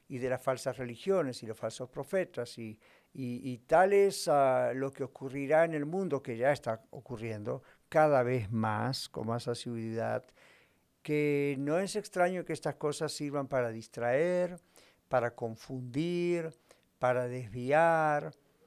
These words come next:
ah, para algunos pensar, "Esa va a ser la solución para la paz mundial",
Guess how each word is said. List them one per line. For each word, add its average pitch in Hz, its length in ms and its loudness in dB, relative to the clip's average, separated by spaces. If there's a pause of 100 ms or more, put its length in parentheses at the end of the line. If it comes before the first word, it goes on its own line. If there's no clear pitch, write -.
(280)
ah, 127 640 8
para 135 200 6
algunos 143 360 2
pensar, 143 540 6
"Esa 147 340 8
va 135 120 8
a 131 40 4
ser 135 200 2
la 135 100 6
solución 131 560 0
para 127 160 2
la 123 140 0
paz 127 180 2
mundial", 151 800 6